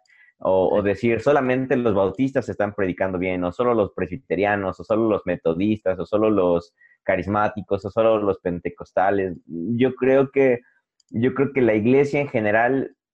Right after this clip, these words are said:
Speaker 1: durante toda, eh, durante toda la historia de la iglesia,
Speaker 2: Ajá.
Speaker 1: siempre la ha pre-, siempre ha predicado de Jesús o siempre ha predicado el evangelio conforme a su contexto, conforme a su cultura,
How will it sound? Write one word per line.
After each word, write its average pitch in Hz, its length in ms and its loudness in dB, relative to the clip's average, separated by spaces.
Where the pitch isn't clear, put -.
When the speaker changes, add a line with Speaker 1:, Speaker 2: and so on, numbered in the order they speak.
Speaker 1:
durante 107 600 0
toda, 151 560 4
eh, - 220 -4
durante 101 420 0
toda 131 280 2
la 123 120 2
historia 123 500 2
de 107 80 4
la 92 100 0
iglesia, 120 580 -2
Speaker 2:
Ajá. 104 260 -4
Speaker 1:
siempre 120 380 0
la 110 200 2
ha 113 120 -4
pre-, 107 260 0
siempre 123 380 -2
ha 123 100 -2
predicado 110 460 2
de 101 120 0
Jesús 113 300 -2
o 113 80 0
siempre 113 300 0
ha 117 80 -6
predicado 104 380 2
el 107 100 2
evangelio 117 560 -2
conforme 101 460 -2
a 95 60 0
su - 160 -8
contexto, 117 600 -2
conforme 95 360 -2
a 87 60 -4
su - 140 -10
cultura, 123 600 0